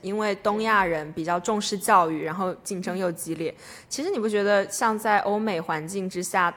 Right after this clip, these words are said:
Speaker 1: 他们都总是把 Asian，就是我们之前讲过，就是当成什么 model minority，
Speaker 2: 对，对，
Speaker 1: 是因为
Speaker 2: model，嗯。
Speaker 1: 亚洲人就是给我，在那边给我超努力，尤其是东亚人，<laughs> 这边给我这边超努力的。
Speaker 2: 就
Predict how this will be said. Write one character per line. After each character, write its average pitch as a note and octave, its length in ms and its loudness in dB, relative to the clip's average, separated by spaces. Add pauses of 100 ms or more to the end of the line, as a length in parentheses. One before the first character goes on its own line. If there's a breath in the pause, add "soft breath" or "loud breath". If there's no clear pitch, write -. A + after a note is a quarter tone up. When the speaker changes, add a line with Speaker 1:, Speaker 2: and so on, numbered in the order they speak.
(160)
Speaker 1:
他 A3 160 -2
们 A3 120 -2
都 A3+ 140 2
总 F#3 180 -2
是 A3 120 -6
把 G3 180 4
Asian， G#3 500 0
就 G3 120 -6
是 G#3+ 80 2
我 - 20 0
们 F3 80 -4
之 F3 60 -6
前 G3+ 160 2
讲 E3 180 -2
过， F#3+ 160 -2
就 G3+ 100 0
是 G#3+ 60 -2
当 G3+ 260 0
成 G3 220 -4
什 G3 100 -6
么 E3 80 -4
model G3+ 300 2
minority， F#3 380 2
Speaker 2:
对， C4 180 2
对， - 0 -
Speaker 1:
是 A#3+ 140 4
因 B3 80 2
为 A#3+ 100 6
Speaker 2:
model， G3+ 200 -4
嗯。 A3 180 -12 (500 loud breath)
Speaker 1:
亚 A#3+ 200 10
洲 A#3+ 140 8
人 B3+ 160 8
就 C#4+ 120 6
是 D#4+ 100 8
给 A3 180 6
我， A#3+ 120 12
在 A#3+ 60 -2 (280)
那 B3 100 4
边 B3 120 6
给 A#3+ 60 8
我 A#3 80 10
超 A#3+ 300 6
努 A3 200 6
力， A3+ 140 0
尤 A3+ 100 8
其 A3 120 2
是 D4+ 80 10
东 C4 200 10
亚 C#4+ 240 8
人， B3+ 420 6
<laughs> - 120 -20
这 - 140 10
边 D#4 160 10
给 C#4+ 80 4
我 D4 80 12
这 D4 160 4
边 C#4+ 180 0
超 C#4 240 6
努 C4 140 -2
力 A3+ 320 -2
的。 B3+ 100 2
Speaker 2:
就 D4 100 6